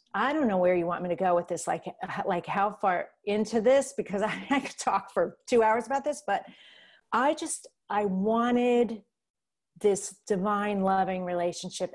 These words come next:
and I wasn't in a divine loving relationship. And so I kept wending it and putting my needs on the back burner and just, "Oh, I don't need it." And got to the point where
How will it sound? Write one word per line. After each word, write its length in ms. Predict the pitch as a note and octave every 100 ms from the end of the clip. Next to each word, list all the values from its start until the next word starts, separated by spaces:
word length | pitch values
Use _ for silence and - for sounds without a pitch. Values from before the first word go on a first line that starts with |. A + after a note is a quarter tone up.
| -
and 120 | F3
I 80 | F3
wasn't 560 | E3 F3+ F3+ F#3 E3+ - -
in 260 | F3+ F3 -
a 40 |
divine 440 | E3+ D#3+ E3+ D#3+
loving 380 | D#3 D3+ D#3 D#3+
relationship. 760 | D#3+ E3+ D#3+ - D#3+ - D#3+ - -
And 120 | F3+
so 260 | - G3 F3+
I 60 |
kept 560 | F3+ - A#3+ A#3+ - - _ _ _ -
wending 640 | E3+ G#3+ B3 G3+ F3 F3
it 200 | E3+ E3+ - - _
and 180 | F#3 -
putting 320 | - G#3+ G3+
my 140 | G3 F#3+
needs 260 | E3+ E3+
on 140 | F3 E3
the 60 |
back 300 | E3 E3 D#3
burner 400 | E3 E3 E3+ E3 _
and 120 | F3 E3+
just, 200 | F#3+ -
"Oh, 80 | G3+
I 100 | G3
don't 180 | F3+ F3
need 180 | E3 D#3
it." 100 | -
And 100 | F#3+
got 200 | B3 A3
to 100 | B3+
the 60 | G#3
point 240 | G3+ F3+
where 360 | F3 D#3+ E3